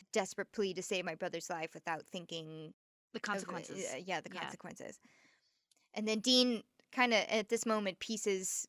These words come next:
Speaker 1: together what's happening. You know, he says, "There's only one thing that can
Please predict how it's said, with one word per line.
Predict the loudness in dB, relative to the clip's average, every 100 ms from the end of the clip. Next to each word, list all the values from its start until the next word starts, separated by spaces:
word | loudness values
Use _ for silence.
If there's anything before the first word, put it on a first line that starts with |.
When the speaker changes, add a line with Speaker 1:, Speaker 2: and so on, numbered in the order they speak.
| _ -12
Speaker 1:
together | 0 2 4 2
what's | -2 -6
happening. | -6 -8 -8 -12 -12
You | -12
know, | -10
he | -10
says, | -4 -4
"There's | -4 -4
only | -2 -2 -4
one | -2 -2 -2
thing | -4 -6 -6 -12 -14 -8
that | -8 -8
can | -10